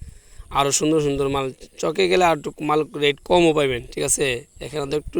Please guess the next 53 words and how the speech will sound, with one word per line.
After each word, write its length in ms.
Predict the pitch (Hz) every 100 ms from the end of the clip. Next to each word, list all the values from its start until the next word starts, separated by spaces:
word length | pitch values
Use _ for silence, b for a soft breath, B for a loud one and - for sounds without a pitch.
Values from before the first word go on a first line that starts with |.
| 156
রেট 140 | 147 139
বেশি, 180 | 156 147 -
প্রতি 200 | 151 156 160
মালে 160 | 151 143
দুই 100 | 143 147
টাকা 140 | 160 151
পাঁচ 100 | 151 -
টাকা 140 | 143 147
বেশি। 240 | 139 139 135 b b b b b b b -
তো 40 | 147
আমরা 140 | 151 160
মনে 140 | 185 185
করি 180 | 180 170 170 170 - _ _ - - - 220
দশ 100 | 170
হাজার 140 | 170 160
টাকার, 160 | 180 180
পাঁচ 100 | 180
হাজার 140 | 175 160
টাকার 140 | 175 170
মাল 100 | 180
আনলে 160 | 190 185 165
এখান 140 | 160
থেকে 120 | 151 151
লইলে, 200 | 151 143
যদি 120 | 139 139
চকে 260 | 196 180 214 190
যান, 160 | 185 - - b b -
দেখা 140 | - 156
যাচ্ছে 140 | 156 -
পঞ্চাশ 240 | 175 190 202
হাজার 120 | 170
টাকা 120 | 160 165
মাল 100 | 170
আনলে 120 | 180 180
আমরা 120 | 156 131
ফুলবো, 300 | 143 - 147 143
গাড়ি 140 | 147 147
ভাড়া, 100 | 143
টাড়ি 140 | 147 147
ভাড়া, 140 | 147 147
দুই 60 | 151
হাজার 120 | 147 151
টাকা 140 | 151 151
খরচ 200 | 170 170 214
হইলো, 220 | 180 190 190 151 - B B B B B -
চকের 180 | - 180
থেকে 100 | 151 165
পঞ্চাশ 180 | 175 170
হাজার 120 | 151
টাকা 120 | 156 156
মাল 80 | 170
আনলে 120 | 165
এখন 140 | 143